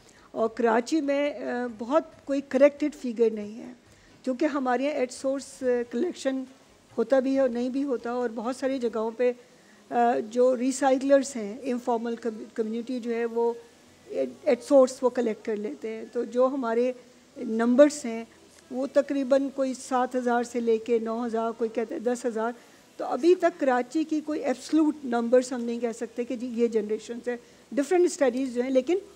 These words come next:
हर आदमी तीन हज़ार के, तीस, सिक्स थाउजेंड के करीब कैलकुलेट करता है। कहीं मैं आज देख रही थी लिटरेचर, तो वो कहते हैं कि जी कोई एक हज़ार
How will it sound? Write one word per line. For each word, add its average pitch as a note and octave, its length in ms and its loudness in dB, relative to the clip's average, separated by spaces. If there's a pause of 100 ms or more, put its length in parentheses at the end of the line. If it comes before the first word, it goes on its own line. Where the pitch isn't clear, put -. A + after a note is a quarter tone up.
(320)
हर D4+ 120 8
आदमी C4+ 320 2
तीन C#4+ 260 0
हज़ार A#3 280 2
के, B3 240 2
तीस, C4+ 320 -2 (200)
सिक्स C4+ 200 -6 (100)
थाउजेंड A#3+ 320 -2
के B3+ 80 -6
करीब A3+ 340 -2 (140)
कैलकुलेट G#3+ 460 -4
करता A3+ 280 -4
है। B3 80 -2 (600)
कहीं D4+ 180 10
मैं E4 120 6
आज C#4 360 2
देख B3+ 360 2
रही C#4+ 100 2
थी C#4+ 120 -4
लिटरेचर, B3+ 460 -2
तो C#4+ 140 -4
वो C4 140 -2
कहते C4 300 -2
हैं C4 80 -6
कि C#4 100 -4
जी C4 160 -6
कोई C#4 160 -6
एक B3+ 380 0
हज़ार A3+ 460 -2